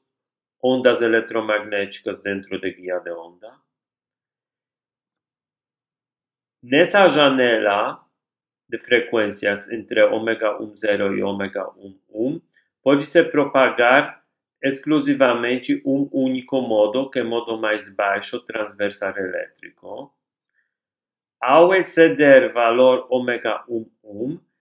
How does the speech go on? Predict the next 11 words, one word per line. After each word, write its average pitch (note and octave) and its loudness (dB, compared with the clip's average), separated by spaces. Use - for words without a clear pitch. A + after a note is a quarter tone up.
temos D3 0
possibilidade C#3 0
de A#2 0
propagação B2 -2
de G#2 -2
um D#3+ 2
modo C#3 4
transversal A2+ -4
elétrico F#2 -8
mais F2+ -14
baixo, G2+ -6